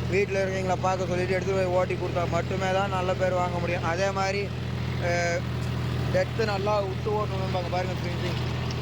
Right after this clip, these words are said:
உழவு நம்மளை பொறுத்த வரைக்கும் நட்டத்திலேயே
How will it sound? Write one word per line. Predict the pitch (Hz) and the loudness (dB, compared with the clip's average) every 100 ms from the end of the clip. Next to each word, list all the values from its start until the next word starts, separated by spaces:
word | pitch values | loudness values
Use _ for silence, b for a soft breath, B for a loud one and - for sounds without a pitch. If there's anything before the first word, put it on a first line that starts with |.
| - - - - - - - - - - - - - - - - - - - 233 | -2 -2 -2 -2 -2 -2 -2 -2 -2 -4 -4 -2 -2 -2 -2 -2 -2 -2 -2 0
உழவு | 226 202 226 214 | 0 0 0 0
நம்மளை | 196 202 190 | 0 0 0
பொறுத்த | 190 196 | 0 2
வரைக்கும் | 185 196 220 220 226 - - - - - - | 2 2 0 0 -2 -2 -2 -2 -2 0 0
நட்டத்திலேயே | 170 220 208 214 233 | 0 0 0 2 0